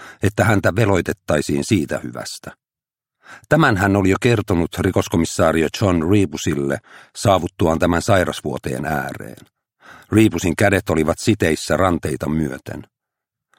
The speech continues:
Kun Sivon oli kaatanut Rebusille hieman huoneen lämpöistä vettä, tämä oli vienyt muovimukin kämmentensä varassa huulilleen ja juonut varovaisesti Sivonin katsellessa. "Näitkö?"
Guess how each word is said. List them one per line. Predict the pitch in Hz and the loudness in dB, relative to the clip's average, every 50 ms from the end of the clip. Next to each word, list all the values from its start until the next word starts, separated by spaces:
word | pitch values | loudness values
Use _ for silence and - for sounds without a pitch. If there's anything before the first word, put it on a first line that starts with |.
| _ - - - - - _ - | _ -20 -20 -20 -20 -16 _ 0
Kun | - 117 110 | 2 2 2
Sivon | - 185 185 160 143 120 107 98 | 4 4 4 4 4 4 4 4
oli | 95 98 - | 2 2 2
kaatanut | - 123 110 104 - 104 90 90 - | 2 2 2 2 0 0 0 0 2
Rebusille | 107 120 123 117 - - - - 80 78 80 80 95 | 4 4 4 2 0 -4 -6 -2 -2 -2 -2 0 0
hieman | 107 98 92 87 82 80 76 | 2 2 2 2 0 -2 0
huoneen | - 117 110 98 87 82 78 78 | 2 2 2 2 2 0 0 0
lämpöistä | 78 76 - - 78 76 - - 82 71 | -2 -2 -2 -2 -4 -6 -4 -6 -6 -4
vettä, | 85 95 - _ _ _ - - - - _ _ _ - - - - - - | -4 -4 -6 _ _ _ -12 -12 -12 -12 _ _ _ -20 -20 -20 -16 -6 0
tämä | - 123 135 131 120 | 2 4 4 4 4
oli | 107 104 95 | 2 2 4
vienyt | 107 113 101 98 95 85 - - | 4 4 4 4 2 0 0 0
muovimukin | 104 113 123 123 113 92 90 87 85 76 - - 80 78 - | 0 2 2 2 2 2 2 0 0 -2 -2 -4 -4 -2 0
kämmentensä | 123 117 110 98 90 82 73 - 80 71 - - 78 69 | 2 2 2 2 0 0 -2 -2 -4 -6 -4 -6 -6 -2
varassa | 80 90 85 85 80 - - - | 0 0 0 0 -2 -4 -6 -6
huulilleen | - 101 117 110 90 82 80 76 71 71 73 71 69 67 67 _ - - - - - _ - | -2 0 2 2 2 0 -2 -4 -4 -4 -4 -6 -6 -8 -12 _ -20 -20 -20 -20 -10 _ 0
ja | 90 | 2
juonut | 85 82 101 98 90 87 85 - | 4 4 4 4 4 2 0 0
varovaisesti | 98 104 101 95 80 82 82 78 73 - 82 - - - 80 | 2 2 2 2 2 2 2 2 0 -2 -6 -8 -6 -8 -6
Sivonin | - - 110 95 82 85 76 71 71 67 67 - | -4 0 0 0 2 0 -2 -2 -4 -6 -8 -6
katsellessa. | - 90 - - - - - 67 55 52 - - - - - - _ _ _ _ _ _ _ _ _ _ _ _ _ _ _ _ _ - - | -6 -6 -6 -6 -8 -12 -10 -10 -12 -14 -14 -14 -14 -14 -16 -16 _ _ _ _ _ _ _ _ _ _ _ _ _ _ _ _ _ -4 -2
"Näitkö?" | 104 107 92 71 - - - - 65 | 0 0 0 -2 -4 -10 -12 -14 -14